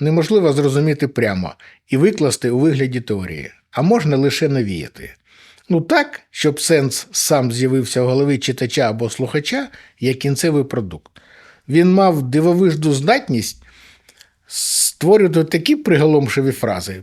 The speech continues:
при осмисленні яких думка з'являється сама собою. Звідси всі його афоризми. І про річку, і про війну, і про те, що добро і зло одне, і багато інших.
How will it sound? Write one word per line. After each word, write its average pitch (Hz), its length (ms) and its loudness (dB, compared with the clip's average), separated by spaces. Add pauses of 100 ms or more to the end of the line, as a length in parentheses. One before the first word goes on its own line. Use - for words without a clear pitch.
при 147 180 2
осмисленні 160 640 2
яких 165 360 0
думка 147 380 2
з'являється 135 580 0
сама 127 280 -4
собою. 85 480 -8 (340)
Звідси 165 480 2
всі - 180 0
його 147 200 4
афоризми. 104 580 -2 (140)
І 156 120 -2
про 208 200 2
річку, 214 520 -2
і 135 100 -4
про 151 220 0
війну, 156 480 0
і 120 100 -4
про 131 180 -4
те, 135 160 -2
що 127 180 -4
добро 131 440 -2
і 123 40 0
зло 123 340 -2
одне, 147 440 -2 (380)
і 113 100 -4
багато 123 400 -4
інших. - 540 -12